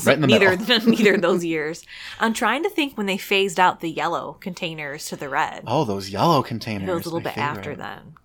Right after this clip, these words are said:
Speaker 1: I think it was after them because, like, I feel like my latest memory of those yellow containers was after I graduated high school.
Speaker 2: Okay.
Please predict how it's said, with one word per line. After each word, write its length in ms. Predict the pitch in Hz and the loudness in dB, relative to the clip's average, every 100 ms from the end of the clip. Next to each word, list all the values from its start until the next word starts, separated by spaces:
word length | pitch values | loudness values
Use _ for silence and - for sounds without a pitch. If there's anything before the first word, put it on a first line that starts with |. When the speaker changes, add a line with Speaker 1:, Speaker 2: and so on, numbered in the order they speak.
| - | -4
Speaker 1:
I 100 | 139 | 0
think 180 | 190 254 | 2 4
it 40 | |
was 120 | 233 | 2
after 340 | - 127 147 131 | 4 2 2 2
them 180 | 113 | 2
because, 280 | 113 117 131 | 0 -2 0
like, 180 | 135 - | 0 0
I 60 | 127 | -2
feel 180 | - | 0
like 160 | 196 220 | 0 0
my 200 | 262 254 | 0 0
latest 540 | 127 110 113 143 - | 0 2 4 2 -2
memory 360 | 117 101 135 139 | -4 -2 -2 -2
of 80 | 110 | 0
those 200 | 107 101 | -2 0
yellow 320 | 107 107 110 | 0 2 0
containers 600 | 107 110 - 117 110 107 | -2 -8 -8 -8 -6 -6
was 160 | 101 - | -6 -4
after 320 | 104 107 - 107 | -2 0 0 -2
I 40 | |
graduated 540 | 92 101 95 98 95 | -2 -6 -6 -8 -10
high 140 | 92 98 | -12 -12
school. 380 | - - 50 76 | -14 -12 -12 -10
Speaker 2:
Okay. 240 | 170 - | -12 -14